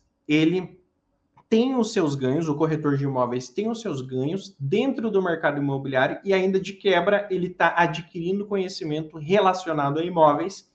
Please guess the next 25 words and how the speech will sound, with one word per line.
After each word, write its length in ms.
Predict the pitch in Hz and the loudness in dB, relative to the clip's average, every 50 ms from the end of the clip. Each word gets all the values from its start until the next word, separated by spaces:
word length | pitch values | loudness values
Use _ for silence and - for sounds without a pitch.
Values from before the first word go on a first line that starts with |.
| _ _ _ - | _ _ _ -4
e 100 | 180 185 | 0 2
ele 120 | 190 190 | 2 2
pode 400 | 190 - 165 147 143 147 143 160 | 0 2 2 4 4 2 0 -2
usar 180 | 151 143 135 131 | -4 -4 -4 -4
esse 160 | 139 139 - | -6 -8 -10
conhecimento 580 | - 143 139 135 135 - 135 127 120 127 - _ _ _ _ _ | -10 -8 -8 -8 -8 -8 -8 -6 -6 -6 -8 _ _ _ _ _
pra 120 | - 156 139 | -2 -2 -2
aplicar, 600 | 139 147 135 127 - 117 110 - - - - _ _ _ _ _ - | -2 -2 -6 -4 -2 -2 -2 -2 -2 -8 -16 _ _ _ _ _ -8
até 200 | 123 123 - 135 | -8 -4 -2 0
mesmo 280 | 127 127 123 127 131 - | 2 2 0 0 -2 -4
pra 100 | 165 160 | -4 -4
se 100 | 160 - | -4 -2
tornar 260 | - 175 156 156 196 | -2 0 2 2 2
um 60 | 220 | 2
corretor 380 | 214 - 123 120 - - 110 107 | 0 0 -2 -2 -2 -4 -4 -4
de 80 | 107 | -4
imóveis 380 | 104 104 101 101 98 98 101 113 | -4 -2 -2 -2 -2 -2 -4 -4
melhor, 400 | 143 170 175 156 139 156 - - | -4 -4 -2 0 0 0 -2 -4
como 220 | - 147 147 143 | -8 -6 -4 -4
eu 20 | 139 | -2
dei 120 | 131 127 | 0 0
alguns 520 | 123 120 127 131 123 131 131 127 - - - | 0 0 -2 -4 -6 -6 -8 -10 -12 -12 -8
exemplos 480 | 143 131 120 120 110 110 - - 113 - | -8 -6 -4 -2 -4 -4 -6 -10 -16 -12
pra 160 | - 113 110 | -10 -8 -8
vocês. 540 | 117 143 143 - - - - - - _ | -6 -8 -10 -12 -14 -18 -20 -20 -20 _